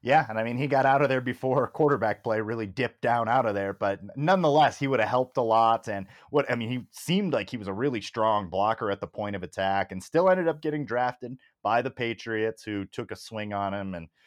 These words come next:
doesn't really seem to be doing much in the pros, but, yeah, I mean, that was when recruiting was hot and the position looked like one that was gonna be really strong for time to come, and then he converts Gentry to, to tight end in,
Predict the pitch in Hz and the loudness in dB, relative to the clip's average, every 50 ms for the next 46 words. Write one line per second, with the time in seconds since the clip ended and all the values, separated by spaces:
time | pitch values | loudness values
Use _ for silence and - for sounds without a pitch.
0 | _ _ - 117 117 107 123 110 110 113 104 98 - 117 110 101 101 95 104 82 | _ _ -6 -6 -4 -4 -6 -8 -8 -8 -8 -8 -10 -10 -10 -10 -10 -10 -10 -8
1 | 107 110 107 101 98 98 98 92 - 104 95 87 78 _ - 101 98 101 101 95 | -8 -8 -6 -6 -6 -6 -6 -8 -8 -12 -12 -12 -12 _ -8 -4 -2 -2 -2 -2
2 | 90 82 - - - 90 82 78 - _ _ _ _ _ _ _ _ _ - 233 | -4 -6 -10 -12 -12 -10 -10 -10 -10 _ _ _ _ _ _ _ _ _ 0 2
3 | - 151 - - 101 101 104 107 101 110 123 139 147 143 107 117 131 131 127 120 | 4 4 2 2 0 -2 -2 -2 0 2 2 2 2 0 -2 0 -2 -2 -2 -4
4 | 107 - - 135 135 135 139 135 131 123 110 - 113 110 117 123 135 135 - - | -6 -6 -2 -2 0 0 0 -2 -2 -4 -4 -2 0 2 2 4 2 0 0 -4
5 | 107 101 98 98 95 92 85 85 95 - - 98 85 107 135 - - 107 101 98 | -4 -4 -4 -4 -6 -8 -8 -10 -10 -10 -12 -10 -8 -8 -6 -6 -6 -8 -8 -8
6 | 98 90 - 104 95 90 - 104 101 98 98 95 95 90 92 - 104 95 95 87 | -8 -8 -4 -4 -4 -4 -2 -2 -2 -2 -2 -4 -6 -6 -6 -8 -6 -6 -6 -8
7 | 80 117 202 139 147 139 104 - - - - 95 98 110 120 101 82 80 - _ | -8 -4 -2 -2 -2 -2 -4 -6 -10 -12 -6 -4 -2 0 0 0 -2 -6 -12 _
8 | - 101 85 - 98 92 95 87 78 - 110 104 98 90 92 98 101 95 - - | -14 -14 -12 -10 -8 -8 -8 -10 -8 -8 -8 -6 -6 -6 -6 -6 -8 -8 -10 -10
9 | 107 98 98 101 107 98 - - 92 - 107 98 101 104 - - 110 101 104 104 | -8 -4 -2 -4 -4 -4 -8 -16 -12 -8 -6 -6 -6 -6 -8 -8 -6 -6 -6 -6
10 | 98 - - 98 90 87 _ - 95 - - 101 98 92 98 98 98 95 95 87 | -6 -6 -6 -6 -6 -8 _ -14 -12 -6 -4 -2 -2 -2 -2 -4 -4 -4 -6 -8
11 | 85 90 90 90 87 85 85 | -8 -8 -8 -10 -10 -12 -16